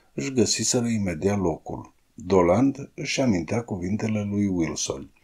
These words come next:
„F B I-ul spune că are legături cu ambasada cubaneză.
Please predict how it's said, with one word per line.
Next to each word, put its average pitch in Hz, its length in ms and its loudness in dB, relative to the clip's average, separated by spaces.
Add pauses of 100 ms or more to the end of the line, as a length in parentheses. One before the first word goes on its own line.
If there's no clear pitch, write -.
(420)
„F 160 220 4
B 127 60 0
I-ul 101 420 6
spune 107 500 -2
că 123 180 -6
are 101 360 0
legături 104 560 -4
cu - 100 -4
ambasada 110 600 0
cubaneză. 107 760 -2